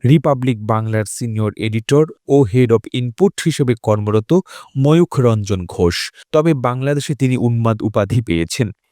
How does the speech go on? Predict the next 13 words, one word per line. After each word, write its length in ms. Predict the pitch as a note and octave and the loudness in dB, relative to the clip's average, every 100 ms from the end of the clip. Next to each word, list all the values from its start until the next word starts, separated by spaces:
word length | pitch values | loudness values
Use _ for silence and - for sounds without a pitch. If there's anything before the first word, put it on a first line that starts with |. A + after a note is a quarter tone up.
| _ | _
এবার 240 | C3+ C3 A#2+ - | 0 2 0 -2
খোদ 260 | - B2 G2+ - | 0 2 0 -4
ভারতে 500 | - A#2 E3+ C#3+ C3 - _ _ | -2 0 2 2 -2 -4 _ _
কৃষকরাই 500 | E3+ - F#3 - E3+ | -2 2 0 2 0
তার 200 | D3 A2+ | 2 -2
বিরুদ্ধে 460 | F#2+ A2 A#2+ A2+ G2+ | 0 2 2 0 -6
ক্ষেপেছে। 580 | - G#2 G2+ - F2 E2 _ _ | -8 -6 -4 -4 -6 -8 _ _
তারা 200 | G2 F#2 | -4 -4
মনে 280 | F#2 G2+ C#3+ | -4 -4 -2
করছেন, 440 | E3+ D#3+ - B2+ B2 - - _ | 0 0 0 -4 -6 -14 -20 _
তার 260 | C#3 C3+ C3+ | -2 0 2
এই 140 | C3 | 2
উন্মাদনার 680 | B2+ B2 B2+ C#3 C3 A#2+ | 2 -2 0 0 2 0